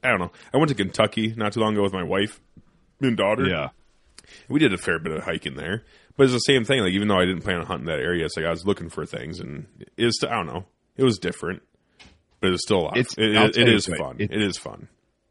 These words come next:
Speaker 2: If you're doing stock hunts, especially, like, bow hunting,
Speaker 1: Oh, yeah.
Speaker 2: you know, Kentucky, Georgia, Appalachians,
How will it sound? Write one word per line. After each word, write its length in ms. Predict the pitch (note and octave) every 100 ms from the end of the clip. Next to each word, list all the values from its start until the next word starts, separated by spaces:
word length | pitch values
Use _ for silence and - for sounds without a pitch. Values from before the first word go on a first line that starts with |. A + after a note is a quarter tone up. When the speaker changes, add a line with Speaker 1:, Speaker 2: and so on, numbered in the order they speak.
| _ - - _ _ _ -
Speaker 2:
If 140 | F2
you're 120 | B2+
doing 280 | D3 G3+ B2
stock 440 | - - F2+ F2+ -
hunts, 200 | D#2 D#2
especially, 500 | - G2+ G#2+ G#2+ F#2
like, 260 | E2 D2 C#2+ - - E2
bow 200 | D#2+ E2+
hunting, 480 | F2 G2 A#2+ A2+ C3 _ -
Speaker 1:
Oh, 140 | E2+
yeah. 220 | - - F#2+
Speaker 2:
you 80 |
know, 280 | G#2+ A2+ G#2 -
Kentucky, 720 | D2 - G#2 A2 G#2+ G#2 G2+
Georgia, 460 | D#2+ F#2 G2 F2 E2
Appalachians, 760 | A2 F#2 F2 F#2 F2 D2 C#2